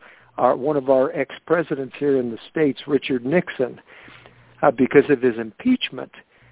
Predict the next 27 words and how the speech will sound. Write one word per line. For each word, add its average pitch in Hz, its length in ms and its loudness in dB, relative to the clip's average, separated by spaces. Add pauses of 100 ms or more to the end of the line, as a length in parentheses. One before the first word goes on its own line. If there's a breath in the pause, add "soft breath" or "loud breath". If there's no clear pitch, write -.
(340 soft breath)
there 160 180 10
was 160 180 0
a - 60 -2
comment 214 520 -6
made 156 220 -2
about 147 360 0
him. 135 420 -6 (160)
In 147 140 -10
fact, 165 300 -4
he 196 120 -2
made 165 340 4
it. 123 180 -6
He 135 140 -12 (120)
said, 151 340 -2 (520 soft breath)
"You 170 180 2
can 196 220 -2
be 202 260 -2
a, 190 60 4 (260)
you 180 200 0
can 143 320 0 (340)
be 233 160 2
a 214 80 6
loser, 175 560 0
but 117 260 -4
you've 131 160 0
never 175 440 4
lost 156 640 2